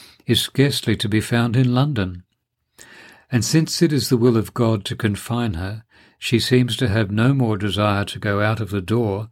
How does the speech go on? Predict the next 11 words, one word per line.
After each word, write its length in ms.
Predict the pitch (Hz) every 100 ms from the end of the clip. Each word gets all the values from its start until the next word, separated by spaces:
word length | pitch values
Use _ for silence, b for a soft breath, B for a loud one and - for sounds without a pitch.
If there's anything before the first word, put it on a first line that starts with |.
| B B B -
than 140 | 123
out 220 | 120 123
of 80 | 123
her 140 | 131 120
chamber 420 | - 143 135 135
window. 520 | 127 151 117 90 92 _ _ _ _ _ _ b b b b b b _ -
The 100 | 120
God 340 | 104 131 135
of 160 | 101 110
ordinances 960 | - 117 110 101 95 90 104 117 - 190
is, 480 | 123 110 143 139